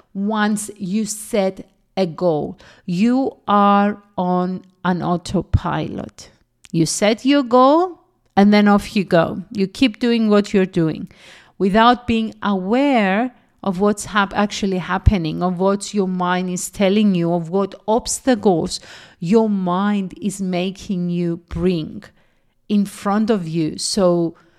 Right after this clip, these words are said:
you won't s-, have the things that you want. And number three that you need to evaluate and understand if you're self-sabotaging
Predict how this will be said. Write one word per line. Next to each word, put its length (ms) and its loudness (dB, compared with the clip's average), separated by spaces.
you 180 0
won't 840 -2
s-, 140 -14
have 460 -2
the 80 -4
things 400 -8
that 260 -10
you 80 -6
want. 540 -12
And 120 -2
number 320 0
three 800 -4
that 720 -4
you 220 0
need 340 -4
to 140 -10
evaluate 1000 -6
and 320 -4
understand 600 -4
if 180 -8
you're 160 -4
self-sabotaging 1600 -4